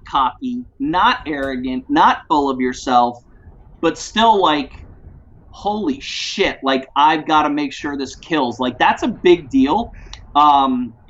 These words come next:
personally, I think so. I think professionally.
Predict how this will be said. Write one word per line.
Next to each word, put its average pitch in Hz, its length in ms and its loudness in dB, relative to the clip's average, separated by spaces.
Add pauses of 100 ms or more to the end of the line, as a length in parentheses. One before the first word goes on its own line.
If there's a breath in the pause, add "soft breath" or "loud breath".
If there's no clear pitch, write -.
(280)
personally, 214 500 -4
I 226 80 2
think 240 220 -2
so. 247 240 2
I 151 80 2
think 160 240 -4
professionally. 226 840 0